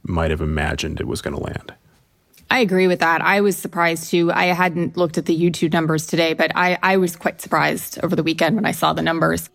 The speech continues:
Speaker 1: Um, I'm looking at it now. It's climbed up to
Speaker 2: Yeah.
Speaker 1: four hundred thousand. So it's, it's a little, maybe it was a
Speaker 2: Yeah.
Speaker 1: weekend thing. There she is. Uh, now five hundred thousand. All right. It's going as
Speaker 2: Okay.
Speaker 1: we're talking.
Speaker 2: All right. Okay. But it's not, if Tara Reade had appeared on a Fox News show,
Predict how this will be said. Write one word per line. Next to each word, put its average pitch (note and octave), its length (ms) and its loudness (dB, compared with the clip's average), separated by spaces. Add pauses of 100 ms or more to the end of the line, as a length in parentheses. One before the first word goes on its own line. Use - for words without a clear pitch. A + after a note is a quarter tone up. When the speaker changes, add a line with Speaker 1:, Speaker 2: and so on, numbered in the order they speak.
Speaker 1:
Um, A2 320 2
I'm A#2 160 4
looking B2+ 260 4
at A#2 140 4
it A2 80 0
now. G#2 180 4
It's F#2 100 0
climbed G#2+ 320 0
up G2 180 2
to F#2+ 120 2
Speaker 2:
Yeah. F#2+ 140 2
Speaker 1:
four G2+ 240 4
hundred F2 260 2
thousand. D#2 400 0
So E2+ 200 0
it's, - 180 -4
it's - 160 -8
a - 20 -2
little, A2+ 160 4
maybe B2 260 4
it A#2 80 4
was G#2+ 140 2
a A#2 60 6
Speaker 2:
Yeah. - 80 4
Speaker 1:
weekend F#2+ 400 4
thing. E2 320 2
There F#2+ 120 4
she E2+ 140 -2
is. D#2+ 220 -2 (720)
Uh, A#2 80 2
now B2+ 160 4
five G2 260 2
hundred D#2+ 160 -2
thousand. D#2 280 -2
All B2 100 4
right. E2+ 180 -2
It's - 100 -10
going A2+ 300 4
as - 80 4
Speaker 2:
Okay. F3 80 0
Speaker 1:
we're G3 80 -2
talking. - 240 2
Speaker 2:
All G4 100 2
right. - 240 -2 (120)
Okay. G3 440 0
But C#4+ 120 2
it's D4+ 240 -2
not, C#4+ 680 0 (680)
if C4 240 0
Tara D4 300 2
Reade A#3+ 240 2
had A3 160 2
appeared G3+ 400 2
on F#3 180 4
a E3+ 120 2
Fox - 380 -2
News F3+ 200 2
show, C4+ 520 2